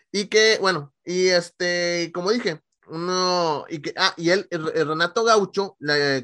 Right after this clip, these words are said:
terminando su contrato, le ayudó él para llevarlo al, al Flamengo.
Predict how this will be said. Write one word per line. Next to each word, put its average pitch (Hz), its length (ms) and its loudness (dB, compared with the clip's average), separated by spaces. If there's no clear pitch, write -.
terminando 139 400 0
su 202 140 -10
contrato, 208 580 -2
le 151 140 -2
ayudó 143 380 4
él 196 220 0
para 143 380 2
llevarlo 127 480 -4
al, 143 120 -2
al 165 220 -2
Flamengo. 151 760 -4